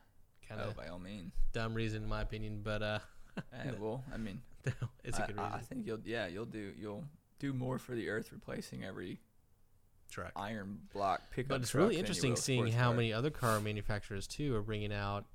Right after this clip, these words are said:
Speaker 1: electric vehicles. I mean, I keep
Speaker 2: You
Speaker 1: seeing,
Speaker 2: have to.
Speaker 1: like
Speaker 2: You can't compete now.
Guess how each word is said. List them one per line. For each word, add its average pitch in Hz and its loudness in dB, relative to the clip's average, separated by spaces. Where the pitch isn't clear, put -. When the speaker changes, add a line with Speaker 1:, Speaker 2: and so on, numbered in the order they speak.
Speaker 1:
electric 107 -2
vehicles. 107 -4
I 110 -2
mean, 113 0
I 127 0
keep 127 -4
Speaker 2:
You 123 -4
Speaker 1:
seeing, 113 0
Speaker 2:
have 104 -2
to. 104 -4
Speaker 1:
like 98 -2
Speaker 2:
You - -18
can't - -10
compete - -12
now. - -12